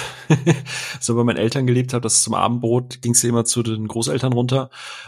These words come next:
und ja, neben, neben Nachrichten lief halt immer super viel Kabel eins, weil da ja die ganzen alten Schinken liefen, ne, Bud, Bud Spencer und jada, jada, jada. Und, äh, gerade spät abends,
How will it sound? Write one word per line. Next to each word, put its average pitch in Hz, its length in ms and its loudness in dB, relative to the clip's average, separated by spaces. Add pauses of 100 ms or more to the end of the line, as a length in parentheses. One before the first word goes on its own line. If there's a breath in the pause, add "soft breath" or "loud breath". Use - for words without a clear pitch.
und 120 440 2 (220)
ja, 123 160 4
neben, 120 280 4
neben 117 240 2
Nachrichten 117 420 0
lief 113 240 -2
halt 113 160 0
immer 101 160 -4
super 104 300 -4
viel - 180 -6
Kabel - 320 -2
eins, 101 340 0
weil 98 120 -2
da 98 60 2
ja 98 100 2
die 101 100 -2
ganzen 101 280 2
alten 101 280 -2
Schinken 113 400 2
liefen, 98 240 -4
ne, 101 100 0
Bud, - 580 -4 (180)
Bud - 120 4
Spencer 104 540 2
und 98 160 -2
jada, 92 180 -2
jada, 92 220 -2
jada. 98 300 2 (420 loud breath)
Und, 107 480 2
äh, 120 100 4
gerade 117 360 2
spät 120 320 2
abends, 123 580 0